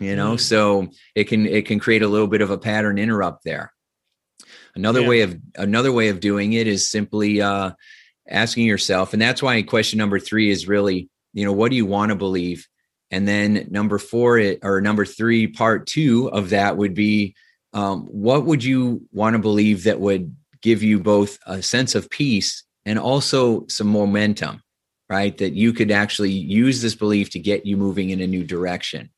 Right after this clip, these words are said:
Speaker 1: It's important to start, um, moving in a different direction once you've upgraded your belief so that you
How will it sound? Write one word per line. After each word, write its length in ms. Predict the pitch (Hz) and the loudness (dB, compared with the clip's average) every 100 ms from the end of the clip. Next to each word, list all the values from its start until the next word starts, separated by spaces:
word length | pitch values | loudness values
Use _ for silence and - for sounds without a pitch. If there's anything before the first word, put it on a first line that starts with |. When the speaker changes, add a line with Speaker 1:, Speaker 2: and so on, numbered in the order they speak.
| _ _ _ _ - - _ _ _ _ | _ _ _ _ -20 -20 _ _ _ _
Speaker 1:
It's 160 | 107 120 | -4 0
important 580 | 113 135 147 175 165 - | 0 4 4 4 2 2
to 240 | 117 110 | 2 2
start, 520 | - - 113 107 104 | 0 2 4 4 2
um, 440 | 101 95 90 87 80 _ _ _ | -2 -2 -4 -8 -12 _ _ _
moving 380 | 104 120 117 110 | 0 2 4 2
in 100 | 104 | 2
a 60 | |
different 360 | 92 113 113 95 | 2 0 0 -2
direction 500 | 98 101 107 - 92 | 0 0 0 -2 -4
once 220 | 95 95 | -4 -4
you've 120 | 101 | -4
upgraded 440 | 98 87 101 95 87 | -4 -2 0 0 -2
your 120 | 92 | -4
belief 340 | 95 101 101 | -2 -2 -2
so 200 | - 98 | -4 -4
that 120 | 92 87 | -4 0
you 380 | 110 117 101 | 2 2 0